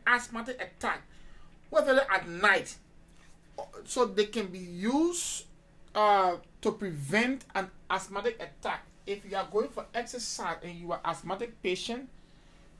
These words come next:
you usually take the long-acting medication to stay with you for longer hours to prevent asthmatic attack while you are out there. Which is, like, example, you have the exercise-induced asthma. This can help you to prevent those medica-, those,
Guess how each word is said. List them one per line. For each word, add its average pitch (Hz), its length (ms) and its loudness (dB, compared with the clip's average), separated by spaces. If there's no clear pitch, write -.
you 170 140 -6
usually 254 300 2
take 226 400 -2
the 170 80 -4
long-acting 190 1000 2
medication 214 640 -6
to 170 100 -10
stay - 220 -6
with 185 120 2
you 190 60 -6
for 156 140 -6
longer 180 480 -2
hours 202 380 4
to - 140 -10
prevent 170 600 -6
asthmatic 170 480 -4
attack 170 460 -6
while 190 360 4
you 170 140 -8
are - 140 -8
out 160 240 -2
there. 139 160 -8
Which 226 180 -2
is, 196 100 0
like, 175 160 -4
example, 180 260 -4
you 175 100 -4
have 170 140 -4
the 165 60 -12
exercise-induced 202 1160 0
asthma. - 380 -2
This 220 300 0
can 185 200 -8
help 190 360 -8
you 190 80 -8
to - 180 -10
prevent 170 380 -8
those 165 120 -8
medica-, 143 420 -16
those, 185 220 -12